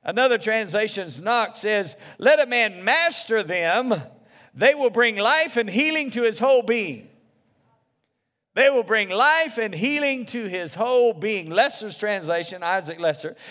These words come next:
he says, "And to all his body a healing."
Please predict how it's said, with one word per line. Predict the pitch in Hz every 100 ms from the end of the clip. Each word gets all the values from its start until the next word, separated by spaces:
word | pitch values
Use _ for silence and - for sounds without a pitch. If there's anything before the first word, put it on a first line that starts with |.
| -
he | - 220
says, | 233 233 170
"And | - 214 233
to | 220
all | 202 254 302 285
his | 240 262 139
body | 151 247 240 196 180
a | 196 190
healing." | 175 233 202 135 113